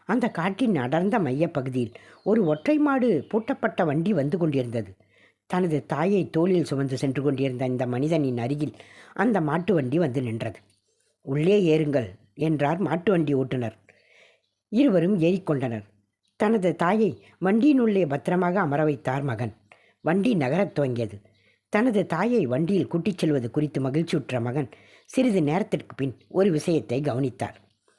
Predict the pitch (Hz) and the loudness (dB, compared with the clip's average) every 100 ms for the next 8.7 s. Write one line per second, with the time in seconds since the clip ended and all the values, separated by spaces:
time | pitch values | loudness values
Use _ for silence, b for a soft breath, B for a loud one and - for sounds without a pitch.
0 | b b b b - 156 214 - 277 277 | b b b b -2 0 2 2 2 2
1 | 240 - - - 156 254 - 302 240 214 | 0 -4 -6 -6 -2 0 2 2 2 2
2 | 220 170 123 135 160 180 135 147 B B | 2 2 0 0 0 0 0 -2 B B
3 | B B - 180 240 277 190 147 135 202 | B B -6 -2 2 2 2 0 2 2
4 | 226 - 156 139 139 123 143 165 156 131 | 2 0 0 0 0 0 0 0 -2 -2
5 | 120 139 202 165 120 131 151 175 254 202 | -2 0 0 2 0 0 0 2 2 2
6 | 156 175 - 135 120 110 104 127 127 123 | 2 0 0 -2 -2 -4 -4 -4 -2 -4
7 | 117 113 127 120 110 98 b b b b | -4 -6 -6 -6 -8 -10 b b b b
8 | b - 214 180 160 175 180 | b -2 0 2 2 0 -4